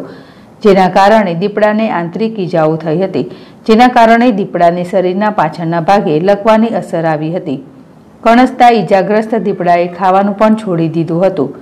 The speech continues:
રાજપીપળા વન વિભાગ દ્વારા દીપડાને વધુ સારવાર અર્થે અન્યત્ર ખસેડવા અંગેનો નિર્ણય સમયસર નહીં લેવાતા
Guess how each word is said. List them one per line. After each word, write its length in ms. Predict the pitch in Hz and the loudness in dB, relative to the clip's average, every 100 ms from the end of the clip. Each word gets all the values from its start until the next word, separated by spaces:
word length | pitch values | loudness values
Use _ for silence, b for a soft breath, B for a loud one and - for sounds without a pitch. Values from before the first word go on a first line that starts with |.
| B B B B - | B B B B -4
રાજપીપળા 600 | 220 226 233 240 240 240 | 2 2 2 0 2 2
વન 200 | 208 180 | 2 -2
વિભાગ 300 | 185 175 180 | -4 -2 -2
દ્વારા 360 | 175 220 196 151 | 0 0 0 -2
દીપડાને 500 | 170 214 226 226 233 | -4 -2 2 4 2
વધુ 320 | 190 165 190 | 0 -4 -4
સારવાર 420 | 185 170 170 175 202 | -4 -4 -2 0 0
અર્થે 340 | 220 - 165 - B B B B - | -2 -6 -8 -8 B B B B -2
અન્યત્ર 460 | 226 226 254 226 240 | 4 6 6 4 2
ખસેડવા 540 | 240 190 202 180 190 180 | 2 0 0 2 2 2
અંગેનો 440 | 190 202 220 226 | 0 0 2 2
નિર્ણય 360 | 208 180 180 160 - B B - | 2 0 0 -2 -6 B B -4
સમયસર 500 | 262 226 240 240 240 | 2 4 4 4 4
નહીં 240 | 220 185 190 | 4 2 2
લેવાતા 460 | 202 214 214 127 | 4 4 4 -2